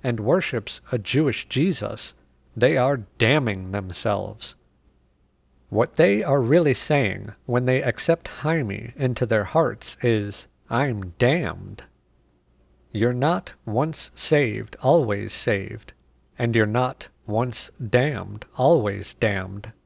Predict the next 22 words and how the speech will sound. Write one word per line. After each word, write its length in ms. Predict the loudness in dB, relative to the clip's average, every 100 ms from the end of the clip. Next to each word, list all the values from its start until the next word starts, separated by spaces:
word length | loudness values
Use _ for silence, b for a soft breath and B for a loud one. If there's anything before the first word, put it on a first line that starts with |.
| 2
either. 520 | 4 4 0 -8 -14 _ _ _ _ _ _ _ -4
You 140 | -2
can 180 | 0 -4
always 600 | 2 4 4 2 0 -2
come 340 | -4 -2 -2 0
up 260 | -2 -2 -6
out 260 | 0 2 2
of 200 | -2 0
those 340 | 0 0 -4
damned 500 | 0 2 2 0 -6 -6
churches 640 | 0 0 0 -6 -8 -12 -20 _
and 260 | -4 -4 -2
damned 440 | -2 -2 -4 -10 _
beliefs. 760 | -6 -4 -4 -6 -10 -12 -14 -16 _ _ _ _ _ _ _ _ _ _ _ _ _ _ _ _ _ _ _ _ _ _ _ _ _ _ _ _ _ _ _ _ _ _ _ _
First 380 | _ -2 -2 0
Timothy 420 | 0 0 -2 -6
five 380 | 0 2 2 0
twenty-three, 720 | -4 -4 -4 0 0 -2 -10 _ _ _ _ -14
"Drink 380 | -2 0 0 -2 -10 -4
no 180 | -2
longer 440 | 0 2 0 0 -2
water, 580 | 2 4 4 0 -8